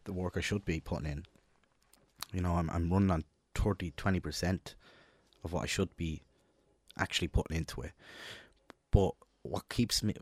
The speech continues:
for, for me, it's uniqueness and originality. Like, it's just severely,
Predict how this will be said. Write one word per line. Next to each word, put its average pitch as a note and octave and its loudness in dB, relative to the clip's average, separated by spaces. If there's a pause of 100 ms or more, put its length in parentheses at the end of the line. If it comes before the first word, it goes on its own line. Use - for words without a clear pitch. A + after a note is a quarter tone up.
(120)
for, - 0
for A2 4
me, B2+ 6
it's - 0 (240)
uniqueness F#2 0
and D#2 -2 (800)
originality. F2+ 0 (260)
Like, - -4
it's - -4
just - 0
severely, F#2 2